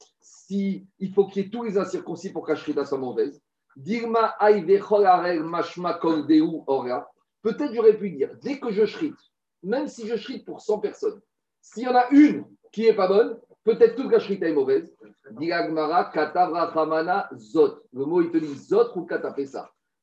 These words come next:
Pour que quand je shrite, la, la shrita soit pas bonne, c'est comme un Mahashava, elle doit s'appliquer à cent pour cent de gens qui sont incirconcis. Adeika Kula Orla Gopasla,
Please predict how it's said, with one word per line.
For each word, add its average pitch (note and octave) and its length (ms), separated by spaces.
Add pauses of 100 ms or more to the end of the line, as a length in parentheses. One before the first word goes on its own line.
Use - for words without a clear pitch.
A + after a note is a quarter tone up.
(100)
Pour D3 120
que D#3 100
quand G#3 220
je F#3+ 160
shrite, D#3 380 (140)
la, C3+ 180 (180)
la C#3+ 120
shrita C#3+ 360
soit - 220
pas B2+ 120
bonne, F#3 200 (340)
c'est - 200
comme D#3+ 160
un D#3+ 40
Mahashava, D#3 720
elle D3+ 160
doit D3+ 160
s'appliquer D3+ 760
à D#3 180
cent C#4 440
pour G#3 320
cent F#3 380
de D3+ 240
gens G#3 340 (400)
qui G3+ 160
sont G#3 420
incirconcis. C#3+ 720 (380)
Adeika G#3 1000
Kula A3 460
Orla E3 320
Gopasla, D#3+ 680